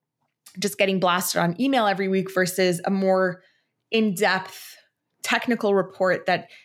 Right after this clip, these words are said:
might break down some more of the numbers or anything like that for their bigger donors, their major gifts, gifters. So that's another thing. Then there are the classics, like websites,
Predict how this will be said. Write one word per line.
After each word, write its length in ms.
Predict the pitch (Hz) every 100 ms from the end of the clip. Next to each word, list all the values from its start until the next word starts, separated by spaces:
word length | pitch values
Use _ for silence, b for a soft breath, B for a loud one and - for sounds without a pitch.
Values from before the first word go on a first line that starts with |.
| B -
might 200 | 202 196
break 180 | 202 190
down 200 | 190 185
some 160 | 190
more 160 | 190 190
of 120 | 180
the 60 | 175
numbers 440 | 180 214 208 185
or 320 | 180 170 - _ _ _
anything 280 | 202 196 190
like 200 | 185 190
that 260 | 311 247 -
for 200 | 226 202
their 500 | 196 190 190 - - _ _ _ _ _
bigger 320 | 233 202 196
donors, 440 | 185 180 175 175 175
their 100 | 185
major 340 | 190 185 185
gifts, 560 | 170 143 - - - - b b b 196
gifters. 520 | 196 - - - - b b b b _ _
So 800 | - - - 208 196 196 190 -
that's 300 | 185 208 208
another 300 | 233 208 196
thing. 340 | 190 190 180 190
Then 140 | 220
there 120 | 262
are 60 | 269
the 60 | 240
classics, 720 | - 254 254 - - - -
like 240 | 175 175 - - _ _
websites, 840 | 214 277 277 - 185 160 - -